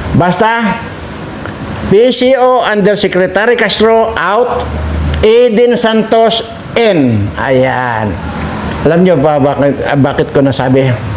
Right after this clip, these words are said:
Kasi yun na nga sinasabi ni Kwan eh, ni, ah, Bongbong. Sinasabi niya, "Langhiya ka kasi.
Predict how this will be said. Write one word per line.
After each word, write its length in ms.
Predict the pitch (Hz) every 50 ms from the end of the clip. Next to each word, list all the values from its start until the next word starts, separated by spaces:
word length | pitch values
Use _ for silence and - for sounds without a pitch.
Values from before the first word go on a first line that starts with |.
| - - - - - - - -
Kasi 240 | - 254 - 240 214
yun 80 | 202 196
na 120 | 196 190
nga 120 | 185 180
sinasabi 560 | 175 - 180 175 170 165 165 160 165 156 170 160
ni 160 | 160 151 151 -
Kwan 180 | - 151 143
eh, 100 | 113 107 110 - - - - - - - - - - - - -
ni, 260 | 147 165 170 170 160
ah, 380 | 156 147 143 139 135 135 131 131
Bongbong. 480 | 127 135 147 147 139 131 147 147 135 135 - - - - - - - - - - 175 180 180 180 - - - - - - - - - - - - - - -
Sinasabi 560 | - - 170 160 - 180 180 180 185 185 170
niya, 220 | 156 143 135 131 127 117 104 - - - - - - - - - - - - - -
"Langhiya 400 | 180 190 180 165 165 175 - -
ka 140 | 147 127 -
kasi. 560 | 120 104 - 143 160 151 - - - -